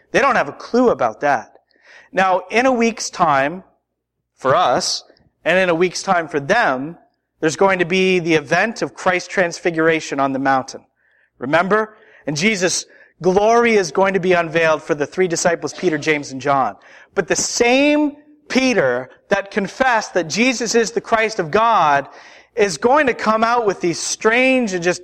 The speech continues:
bumbling statements about what he understands Jesus to be so clearly from the transfiguration account. We know that they really don't get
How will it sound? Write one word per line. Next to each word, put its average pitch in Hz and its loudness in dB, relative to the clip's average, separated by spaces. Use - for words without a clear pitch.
bumbling 240 0
statements - -4
about 196 0
what 220 2
he 262 2
understands 240 0
Jesus 214 -2
to 214 -6
be 220 2
so 220 2
clearly 302 0
from 240 0
the 233 2
transfiguration 233 0
account. 202 0
We 277 4
know 233 2
that 165 0
they 208 4
really 160 2
don't 139 -2
get 139 0